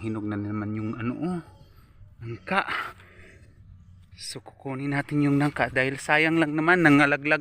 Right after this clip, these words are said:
lang. Walang kumakain ng ano dito. Ayan yung isa pang ano, oh. Ayan, oh. Durian may bunga, la. Hinog na tong bunga sa durian, isa ba, oh. Ayan, oh.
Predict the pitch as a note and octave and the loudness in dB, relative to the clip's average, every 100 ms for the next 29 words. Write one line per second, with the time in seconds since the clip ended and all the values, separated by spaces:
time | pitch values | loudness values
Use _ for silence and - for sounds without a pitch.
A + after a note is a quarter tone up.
0 | D3 F#3 G3+ F3 - _ _ - - - | 4 4 4 -2 -12 _ _ -20 -20 -20
1 | - - - - - - - - - - | -18 -20 -20 -20 -20 -20 -20 -20 -20 -20
2 | - - - - F3+ D#3+ D3+ D#3+ D3+ - | -20 -20 -20 -4 2 4 4 -2 -4 2
3 | D#3 D3 D#3 D#3 D3 D#3 C3+ C#3+ - E3 | 2 4 0 0 0 -2 2 0 2 2
4 | A#2+ A2 G#2 G#2 B2+ - - - G#2 - | 2 2 0 -2 -6 -10 -14 -10 -10 -10
5 | G#2+ G#2 F#2+ F2 - - - - - - | -12 -12 -14 -16 -20 -20 -20 -20 -20 -20
6 | - - - - - - - - - - | -20 -20 -20 -20 -20 -20 -18 -16 -16 -14
7 | - - - - - - - A2+ A2+ G#2+ | -14 -16 -20 -20 -20 -18 -8 -2 2 4
8 | G#2 G#2 A2+ C3 C3+ F3+ - - - - | 2 2 0 0 0 0 -2 -18 -20 -8
9 | B2 A#2+ B2+ D3 D#3 C3+ C3+ C#3+ D3 D3 | -4 -2 0 -2 0 0 4 4 4 2
10 | - B2+ C3+ D3 D3+ D#3 - D3 D3 D3+ | -2 0 0 2 2 0 -2 -10 -10 -10
11 | G#2 _ - - _ _ _ _ _ _ | -14 _ -20 -20 _ _ _ _ _ _
12 | - _ _ _ _ B2+ A2+ G#2+ A2 - | -20 _ _ _ _ -10 -8 -8 -10 -14
13 | G2+ | -16